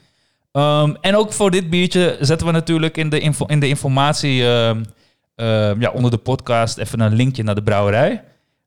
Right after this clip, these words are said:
Ehm, dus mocht je op zoek zijn naar een lekker alcoholarm biertje, onthoud dan de Drink in the Sun van Mikkeler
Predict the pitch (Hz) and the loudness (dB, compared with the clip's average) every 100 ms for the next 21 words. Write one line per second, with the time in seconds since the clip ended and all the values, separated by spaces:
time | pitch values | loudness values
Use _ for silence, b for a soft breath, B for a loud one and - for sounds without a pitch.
0 | - 123 131 131 131 135 214 - 202 202 | -6 0 2 2 2 2 2 0 0 0
1 | - 208 202 175 147 131 131 185 165 - | -2 0 0 0 2 4 4 2 0 -2
2 | - 175 175 135 - - 147 180 175 143 | 0 0 2 2 0 -2 -2 0 2 2
3 | 143 143 139 139 - b b b 127 117 | 2 2 0 -4 -6 b b b -2 0
4 | 110 139 151 135 139 107 101 151 - 156 | 2 2 4 2 0 -2 0 0 0 0
5 | 151 135 131 123 - - 107 - 107 110 | 0 2 2 0 0 -2 -4 -2 -2 0
6 | 139 127 113 113 113 | 0 2 2 2 -2